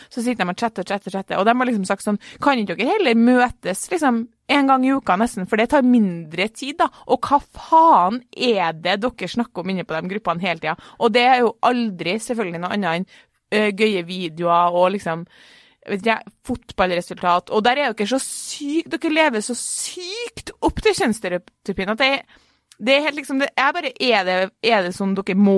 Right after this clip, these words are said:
være for å få være med i gruppa? Eller er det der dere liksom får lov til å leve sånn som dere vil egentlig leve?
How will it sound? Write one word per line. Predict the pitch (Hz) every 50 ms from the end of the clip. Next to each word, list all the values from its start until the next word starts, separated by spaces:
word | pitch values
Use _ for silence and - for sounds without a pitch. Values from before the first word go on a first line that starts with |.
| 185 190 185
være | 185 180 175 180 185
for | - 208 190
å | 185
få | - 196
være | 196 196 196
med | 185 170 160
i | 170
gruppa? | 208 208 - 208 214 311 - - _ _
Eller | - - - 349 427
er | 427 311
det | 233 208
der | 208 214 220
dere | - 196 214
liksom | 202 202 185
får | - 214 196
lov | 175 -
til | 175 170
å | 175
leve | 175 175 175 185 180 196 190 180 180 - - _ _ _
sånn | - - 226 220 208
som | 220 220
dere | 226 220 190 170 165
vil | 180 208 180 196 208 220
egentlig | - 233 247 214 165 160 160 175 180 185 185
leve? | 170 170 180